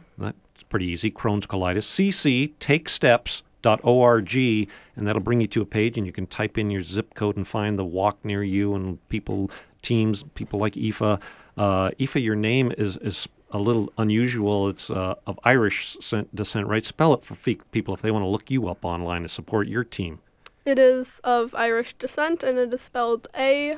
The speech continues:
Speaker 2: O I F E.
Speaker 1: Aoife. Yeah, that's a beautiful name.
Speaker 2: Thank you.
Speaker 1: Um, Take Steps, it's, uh, coming up right away this Saturday, June eighth, Lincoln Park down there in West Seattle, but also people, uh,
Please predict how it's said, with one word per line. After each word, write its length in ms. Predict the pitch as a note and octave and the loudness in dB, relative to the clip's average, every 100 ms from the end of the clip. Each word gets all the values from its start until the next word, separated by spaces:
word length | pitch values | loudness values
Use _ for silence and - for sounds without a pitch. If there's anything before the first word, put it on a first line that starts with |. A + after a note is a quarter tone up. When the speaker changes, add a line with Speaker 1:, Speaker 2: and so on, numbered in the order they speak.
| - | -2
Speaker 2:
O 420 | A#3+ A#3+ A#3+ A#3+ - | 0 4 4 4 2
I 500 | A3 G#3+ G#3+ G#3+ A3 | -2 0 -2 -4 -8
F 340 | G3+ - - - | -10 -10 -14 -18
E. 240 | B3 - E4+ - _ _ _ | -16 -14 -16 -18 _ _ _
Speaker 1:
Aoife. 420 | C3 - G#2 E2 - | -4 0 -2 -2 -4
Yeah, 240 | F#3+ G3+ F2 - | 0 0 -2 -6
that's 160 | - | -2
a 40 | G2 | -2
beautiful 380 | A#2+ D#3+ - | 0 -4 -6
name. 200 | E2+ D#2+ - | -8 -8 -8
Speaker 2:
Thank 320 | - D#4 C#4 | -4 -4 -4
you. 280 | - F#3+ C4 - _ _ - | -8 -10 -10 -12 _ _ 2
Speaker 1:
Um, 440 | C3 C3+ C3 B2+ - | 6 6 6 2 -4
Take 320 | - E3 E3+ | 0 0 0
Steps, 420 | - D#3+ D3+ D3+ | -2 4 6 4
it's, 340 | C#3 G2+ - - - | -2 -4 -8 -8 0
uh, 280 | A2+ G#2+ G#2 | 2 2 2
coming 220 | - F3+ | 2 4
up 60 | F#3+ | 2
right 220 | D#3 B2+ | 4 4
away 220 | D#3 E3+ C#3 | 6 2 2
this 440 | A2+ - - - - | 0 -4 -6 -10 -12
Saturday, 560 | - B2+ G#2 G2 G#2 C3 | 2 4 4 2 2 0
June 340 | G#2 A#2+ C#3 | 0 0 0
eighth, 420 | A2 G#2+ B2 - - _ | 2 2 2 -4 -20 _
Lincoln 320 | A2 A#2+ D3 C3 | -2 0 0 0
Park 380 | - A2 B2 | 2 2 2
down 180 | - A2 | 0 0
there 160 | A2 A2 | 2 2
in 60 | |
West 200 | G2+ A2 | 2 0
Seattle, 540 | - A2+ G2+ G2 A2 B2+ | -2 0 2 4 4 2
but 180 | A2 B2 | 0 2
also 240 | D#3+ - | 2 0
people, 320 | - F#3+ E3 - - | -2 -2 -4 -12 -8
uh, 280 | B2+ B2+ A2 | -2 2 2